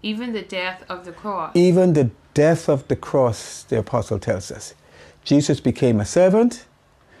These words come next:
Speaker 2: He took on the form of a human being, and he humbled himself, and he even suffered himself to die. Not just any ordinary death. Jesus did not die in his mother's arms, or he did not die,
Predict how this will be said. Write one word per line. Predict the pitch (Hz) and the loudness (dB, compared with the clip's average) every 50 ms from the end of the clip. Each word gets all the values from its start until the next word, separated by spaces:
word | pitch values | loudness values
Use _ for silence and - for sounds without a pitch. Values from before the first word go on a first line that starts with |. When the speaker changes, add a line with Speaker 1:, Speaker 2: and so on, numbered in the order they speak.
| - - - _ | -20 -20 -12 _
Speaker 2:
He | - 131 | -4 -2
took | - - 165 156 - | 0 2 0 0 2
on | 143 131 | 2 2
the | 123 120 | 2 0
form | - - 131 127 123 | 0 0 2 2 2
of | 117 107 - | 0 0 -4
a | 123 | -4
human | 110 139 147 151 147 151 147 139 - - _ _ _ - 143 | -2 0 2 2 4 2 2 0 -2 -6 _ _ _ -2 2
being, | 135 160 180 190 220 247 269 - - - _ _ _ _ _ - - - _ _ _ | 4 4 6 6 4 4 2 0 -6 -14 _ _ _ _ _ -20 -20 -20 _ _ _
and | 123 120 127 | 0 2 2
he | 131 | 2
humbled | 123 110 147 156 151 151 147 131 | 2 2 0 2 2 2 2 2
himself, | 147 131 123 - - - 190 208 254 240 - - - - _ _ _ _ - - - _ _ | 2 0 0 0 0 2 2 2 2 0 -4 -10 -20 -20 _ _ _ _ -20 -20 -20 _ _
and | - 123 120 127 | -2 0 2 2
he | 135 139 131 - | 2 2 0 0
even | - 160 165 160 175 170 | 2 2 2 4 2 2
suffered | 156 - - - - 196 190 - 180 165 | 0 -2 -6 -4 -2 -2 0 0 -2 0
himself | - 160 143 - - 156 147 147 - - _ _ _ _ _ _ | 0 -2 -2 0 0 0 0 0 -2 -6 _ _ _ _ _ _
to | - 156 | -4 0
die. | 147 180 196 208 196 175 127 117 117 - _ _ _ _ _ _ _ _ | 0 2 2 2 2 0 0 -2 -4 -8 _ _ _ _ _ _ _ _
Not | - 180 220 220 - | 2 2 2 2 2
just | 175 175 165 | 2 2 2
any | 180 160 156 156 151 - - _ _ - | 2 2 2 2 0 -4 -10 _ _ 2
ordinary | 120 127 123 123 120 117 110 104 | 4 4 6 6 4 4 4 4
death. | 95 104 104 123 127 - - _ _ _ - _ _ _ _ _ | 4 2 2 0 -2 -6 -14 _ _ _ -20 _ _ _ _ _
Jesus | - - 143 147 156 147 | 0 0 2 2 2 2
did | 135 143 135 | 2 2 2
not | 135 135 127 113 | 2 2 0 0
die | - 113 113 117 117 | 2 2 2 2 2
in | 113 113 110 | 2 2 2
his | 113 110 107 | 2 2 2
mother's | 104 107 110 107 113 110 | 2 2 2 2 2 2
arms, | 113 113 113 113 117 143 156 156 - - _ _ _ _ _ _ _ _ _ _ | 2 2 2 2 2 0 0 -2 -6 -12 _ _ _ _ _ _ _ _ _ _
or | - 117 120 | 0 0 2
he | 131 | 2
did | 120 120 120 120 | 2 2 2 2
not | 120 123 120 107 | 2 0 0 2
die, | 120 113 113 113 117 120 117 120 127 123 | 2 2 2 4 4 4 4 4 2 0